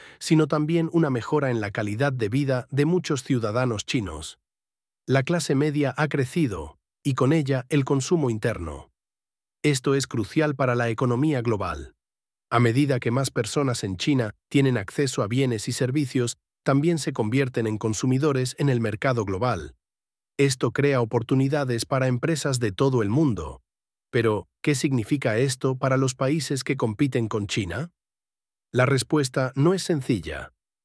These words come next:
Desafíos y quejas internacionales. A pesar de los logros, las políticas comerciales de China han generado tensiones.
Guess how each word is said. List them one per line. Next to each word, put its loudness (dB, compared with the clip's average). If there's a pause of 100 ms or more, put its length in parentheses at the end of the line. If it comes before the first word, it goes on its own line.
Desafíos 0
y -4
quejas -2
internacionales. -2 (840)
A 4
pesar 0
de 2
los 0
logros, 2 (140)
las 2
políticas 0
comerciales 0
de -8
China 0
han 2
generado 0
tensiones. -4